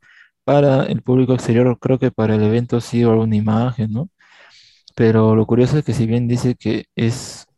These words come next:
pro-, protagonizada por niños, pero no una historia infantil, a quien, eh, primero anuncian es a Jude Law, y es raro, ¿no? Él no es un niño.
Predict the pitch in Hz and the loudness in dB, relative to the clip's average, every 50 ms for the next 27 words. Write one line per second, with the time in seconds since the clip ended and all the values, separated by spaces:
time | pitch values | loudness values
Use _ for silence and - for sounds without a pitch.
0 | _ _ _ _ - - 131 127 - - - - 113 110 113 113 117 120 113 135 | _ _ _ _ -8 -4 -4 -4 -4 -4 -8 -4 -2 0 2 2 0 0 0 -2
1 | 139 - 147 135 139 151 156 147 135 135 143 147 - - - _ - 113 110 110 | -2 -2 -2 -2 0 -2 -2 -2 -2 -4 -4 -6 -10 -18 -20 _ -8 -6 -4 -2
2 | 107 110 120 123 123 120 113 117 113 - - 120 120 120 120 113 110 110 113 120 | 0 0 2 2 0 0 0 -2 -4 -2 -2 -2 0 0 0 0 0 -2 -2 -4
3 | - 123 107 - 110 104 107 - 110 110 120 151 170 _ _ _ _ _ _ _ | -6 -6 -4 -2 -4 -4 -2 -4 -6 -6 -6 -10 -14 _ _ _ _ _ _ _
4 | _ _ _ _ _ _ _ _ _ _ _ _ - 95 113 110 - 113 110 110 | _ _ _ _ _ _ _ _ _ _ _ _ -4 -4 -4 -2 0 0 0 0
5 | 107 107 107 107 113 - _ _ - 113 107 104 101 95 - 113 107 113 117 120 | 0 0 -2 -2 -4 -6 _ _ -6 -2 -2 -2 -2 -2 -4 -4 -2 0 2 2
6 | 117 113 123 123 - 131 120 117 113 113 113 107 107 113 113 - 107 127 117 110 | 2 0 0 -2 -2 -2 -2 -2 0 0 0 0 0 -2 -2 -2 0 0 0 0
7 | 107 - - 110 113 110 110 - - 113 113 110 104 104 107 107 110 117 117 113 | -2 -6 -6 -6 -4 -4 -6 -6 -4 -2 0 0 0 0 -2 -4 -4 -4 -2 -2
8 | 117 117 110 110 101 107 107 113 110 - - - | -2 0 -2 -2 -4 -4 -4 -4 -4 -4 -4 -6